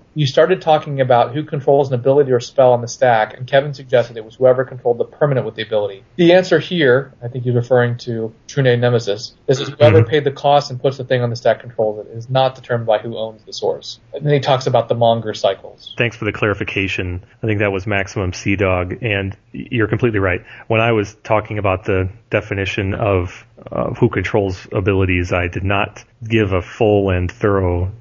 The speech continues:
Speaker 2: uh, definition or explanation. While the Mongers are clearly not,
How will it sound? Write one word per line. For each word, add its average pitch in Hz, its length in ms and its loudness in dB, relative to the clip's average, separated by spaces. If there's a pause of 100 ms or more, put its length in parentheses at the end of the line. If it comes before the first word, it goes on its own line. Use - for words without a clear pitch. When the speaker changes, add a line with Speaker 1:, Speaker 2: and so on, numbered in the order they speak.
Speaker 2:
uh, 107 260 -6 (100)
definition 95 540 -2
or 90 120 0
explanation. 90 760 -2 (960)
While 113 240 4
the 117 80 2
Mongers 107 480 2
are 92 200 0
clearly 95 380 0
not, 92 340 -2